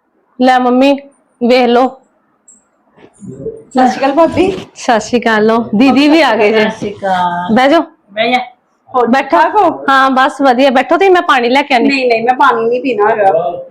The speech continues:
Speaker 2: ਕੀ ਗੱਲਾਂ ਬਾਤਾਂ ਕਰਨ ਦੇ ਸੀ, ਬੜੀਆਂ ਬਾਹਰ ਤੱਕ ਆਵਾਜ਼ਾਂ ਤੁਹਾਡੀਆਂ ਆਉਂਦੀਆਂ ਸੀ।
Speaker 3: ਪੇਕੇ ਜਾਣ ਦੀਆਂ ਤਿਆਰੀਆਂ ਕਰਨ ਡਈ। ਕਹਿੰਦੀ, "ਮੇਰੀ ਮਾਂ ਠੀਕ ਨਹੀਂ।"
Speaker 2: ਹਾਂ, ਕੀ ਹੋਇਆ ਤੁਹਾਡੇ ਮੰਮੀ ਨੂੰ?
Speaker 1: ਤੁਹਾਨੂੰ ਪਤਾ ਹੀ ਆ, ਹੁਣ ਇਸ ਉਮਰ ਚ ਢਿੱਲੇ ਮੱਠੇ ਰਹਿੰਦੇ ਆ,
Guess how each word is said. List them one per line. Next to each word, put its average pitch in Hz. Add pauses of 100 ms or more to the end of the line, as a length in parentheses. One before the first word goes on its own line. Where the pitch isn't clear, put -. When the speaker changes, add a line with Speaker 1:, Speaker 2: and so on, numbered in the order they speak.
(160)
Speaker 2:
ਕੀ 254
ਗੱਲਾਂ 240
ਬਾਤਾਂ 269
ਕਰਨ 285
ਦੇ 285
ਸੀ, 277
ਬੜੀਆਂ 240
ਬਾਹਰ 226
ਤੱਕ 339
ਆਵਾਜ਼ਾਂ 277
ਤੁਹਾਡੀਆਂ 269
ਆਉਂਦੀਆਂ 226
ਸੀ। 226 (340)
Speaker 3:
ਪੇਕੇ 269
ਜਾਣ 262
ਦੀਆਂ 262
ਤਿਆਰੀਆਂ 240
ਕਰਨ 220
ਡਈ। 226 (320)
ਕਹਿੰਦੀ, 254
"ਮੇਰੀ 285
ਮਾਂ 233
ਠੀਕ 226
ਨਹੀਂ।" 240 (260)
Speaker 2:
ਹਾਂ, 214
ਕੀ 240
ਹੋਇਆ 339
ਤੁਹਾਡੇ 311
ਮੰਮੀ 233
ਨੂੰ? 220 (520)
Speaker 1:
ਤੁਹਾਨੂੰ 269
ਪਤਾ 254
ਹੀ 294
ਆ, 294
ਹੁਣ 294
ਇਸ 254
ਉਮਰ 233
ਚ 240
ਢਿੱਲੇ 277
ਮੱਠੇ 226
ਰਹਿੰਦੇ 208
ਆ, 214